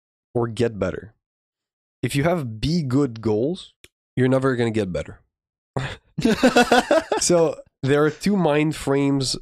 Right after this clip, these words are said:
Speaker 1: uh, when thinking about goals, and it's, do I want to show that I am good and competent, or am I coming into this with a frame of improving and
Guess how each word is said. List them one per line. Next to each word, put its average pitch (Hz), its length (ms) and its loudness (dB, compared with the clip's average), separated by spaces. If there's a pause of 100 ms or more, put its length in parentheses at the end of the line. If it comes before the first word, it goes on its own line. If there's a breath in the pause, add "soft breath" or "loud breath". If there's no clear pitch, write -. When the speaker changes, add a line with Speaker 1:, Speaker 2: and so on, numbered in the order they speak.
(140)
Speaker 1:
uh, 101 220 0
when 113 320 -2
thinking 120 340 -2
about 101 300 -2
goals, 104 420 -4 (300)
and 107 240 0
it's, - 380 -4 (1120)
do 127 200 2
I 160 140 0
want 127 420 0
to 139 100 -2
show 120 480 2
that 110 160 0
I 107 140 2
am 101 160 0
good 107 260 0
and 107 160 -2
competent, 143 640 -4 (160)
or 117 420 2 (540)
am 120 120 0
I 131 160 2
coming 127 380 0
into 120 280 -2
this 117 260 -2
with 104 160 0
a 104 40 -2
frame 113 460 0
of 101 220 -2 (440)
improving 180 680 0 (220)
and 101 540 -2